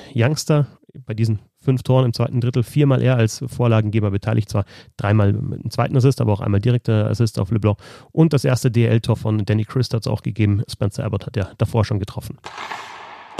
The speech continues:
Sechster, die Straubing Tigers im Süden. Und nach dem Spiel gestern muss ich tatsächlich sagen, man muss sich ein bisschen Sorgen machen um die Tigers. Und das war immer die Frage jetzt nach dieser vergangenen Saison, die so toll war,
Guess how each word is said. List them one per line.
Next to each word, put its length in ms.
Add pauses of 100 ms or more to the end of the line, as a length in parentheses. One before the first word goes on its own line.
(1300)
Sechster, 460 (140)
die 60
Straubing 300
Tigers 440
im 120
Süden. 320
Und 100
nach 120
dem 140
Spiel 200
gestern 360
muss 180
ich 80
tatsächlich 400
sagen, 360
man 100
muss 720
sich 140
ein 100
bisschen 240
Sorgen 280
machen 240
um 120
die 100
Tigers. 560
Und 240
das 140
war 100
immer 140
die 80
Frage 340
jetzt 200
nach 100
dieser 200
vergangenen 440
Saison, 260
die 100
so 120
toll 260
war, 160